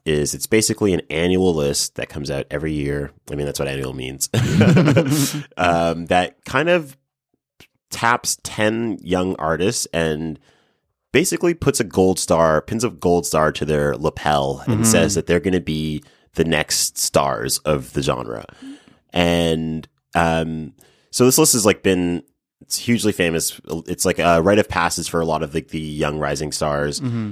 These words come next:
Speaker 1: So if you think of any of the people who are at the top of the game right now, that a lot of them have been on the lists.
Speaker 2: Mm-hmm.
Speaker 1: Uh, so you,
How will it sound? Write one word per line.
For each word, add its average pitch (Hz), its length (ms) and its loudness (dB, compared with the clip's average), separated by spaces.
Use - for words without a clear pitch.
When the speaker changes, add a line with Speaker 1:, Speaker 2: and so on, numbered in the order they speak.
Speaker 1:
So 87 560 4
if 85 200 -4
you 92 100 2
think 95 260 2
of 90 280 2
any 85 220 2
of 78 100 0
the 82 260 2
people - 220 -4
who - 20 2
are 80 40 4
at 78 40 0
the 78 80 -2
top 80 140 2
of 73 60 -4
the 78 60 -2
game 76 180 0
right 73 140 -2
now, 71 160 -2
that 71 140 -2
a - 40 -4
lot 76 180 0
of 76 60 0
them 76 100 -4
have 71 120 -4
been 71 120 -2
on 71 80 -2
the 71 60 -4
lists. 71 400 0
Speaker 2:
Mm-hmm. 117 440 -2
Speaker 1:
Uh, 65 300 -2
so - 140 -4
you, 58 120 -8